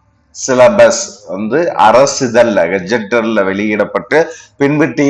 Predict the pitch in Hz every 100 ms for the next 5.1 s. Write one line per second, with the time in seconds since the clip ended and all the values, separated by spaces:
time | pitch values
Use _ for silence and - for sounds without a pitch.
0 | 143 131 110 135 127 107 104 104 110 104
1 | 104 98 95 - 123 110 107 95 87 107
2 | 107 - 98 95 95 92 101 98 - -
3 | - 107 110 95 113 127 135 - - 120
4 | 120 117 123 104 - 101 101 101 101 82